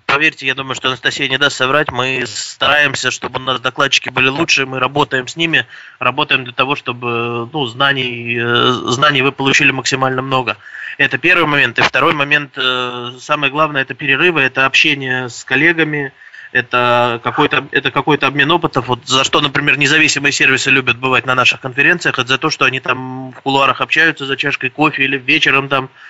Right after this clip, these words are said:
после окончания куда-то идут, э, говорят друг о друге, делятся какими-то мнениями.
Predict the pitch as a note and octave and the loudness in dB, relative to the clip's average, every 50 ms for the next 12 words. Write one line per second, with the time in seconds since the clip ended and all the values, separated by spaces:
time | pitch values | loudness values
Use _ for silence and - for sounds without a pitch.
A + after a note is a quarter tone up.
0 | - - - - _ - C#3+ C3+ - D3 C#3 - C#3+ C3 - D3+ D3+ D3+ C#3+ C3+ | -18 -20 -20 -14 _ -4 -4 -2 0 0 0 0 0 0 2 2 2 4 2 0
1 | - C#3+ C3+ C#3+ C#3 - D3+ C#3+ C3 C3+ D3 D#3 D3+ C#3+ - - A#2+ B2 B2+ B2 | 0 0 -2 0 2 2 2 2 2 2 2 2 2 0 -2 -2 2 2 4 4
2 | B2 B2 C3 C#3 C3+ C#3 D3 D3+ D#3 D3+ C#3 B2+ C#3 C#3 - - C#3 C#3 D3 E3 | 4 2 2 2 4 4 6 6 4 2 2 0 0 0 2 2 2 2 4 4
3 | E3 D3+ C#3 C#3 B2+ B2 C#3+ D#3+ D#3 C#3+ - - - - C3+ - D#3 D3+ C#3+ D3 | 2 2 2 -2 -2 0 0 2 2 0 0 -2 -4 -6 -6 -4 -6 -6 -4 -4
4 | C#3 C#3 C#3+ D3 D3 C#3+ C#3 C3+ C3+ B2+ B2 | -4 -2 -2 -2 -2 -2 -2 0 2 2 0